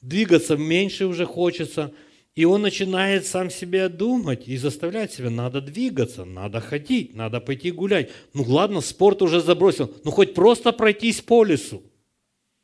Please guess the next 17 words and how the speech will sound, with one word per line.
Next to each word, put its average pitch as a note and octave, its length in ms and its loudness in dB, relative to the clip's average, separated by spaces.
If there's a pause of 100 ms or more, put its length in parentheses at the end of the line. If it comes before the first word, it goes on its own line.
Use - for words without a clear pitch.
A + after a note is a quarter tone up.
(340)
Потому D3+ 300 -2
что D#3+ 160 -2
мы D#3 140 0
понимаем, E3 560 0
это C3+ 160 -4
у C3 60 -2
нас C#3+ 140 -4
заложено, A2+ 720 -4
что - 180 -8
движение – A#2+ 840 -4 (340)
это A2+ 320 -8
жизнь. G2+ 560 -12 (800)
Движение – D#3 460 0
это C3 160 -4
жизнь. A2+ 380 -4 (720)
А C#3+ 100 0
бездейственность, F#3+ 1000 0